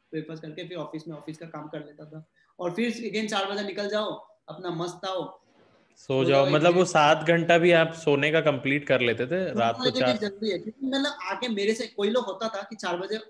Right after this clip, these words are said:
Speaker 1: आके वहाँ पे hectic schedule से आके भी फिर continue कर लेता था, लेकिन मेरे से नहीं होता था,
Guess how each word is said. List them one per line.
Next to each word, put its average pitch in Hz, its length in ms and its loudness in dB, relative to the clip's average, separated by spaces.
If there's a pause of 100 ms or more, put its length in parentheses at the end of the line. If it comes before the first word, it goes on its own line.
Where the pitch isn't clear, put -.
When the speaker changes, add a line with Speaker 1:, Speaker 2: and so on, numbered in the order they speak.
Speaker 1:
आके 160 280 -4
वहाँ 175 180 -2
पे 190 240 -8
hectic 180 300 -10
schedule 170 320 -6
से 185 100 -8
आके 170 260 -8
भी 196 380 -8 (160)
फिर 202 140 -6
continue 175 340 -6
कर 165 120 -8
लेता 139 280 -10
था, - 180 -20 (240)
लेकिन 185 180 -8
मेरे 170 160 -4
से 185 120 -10
नहीं 165 200 -4
होता 151 200 -12
था, - 140 -20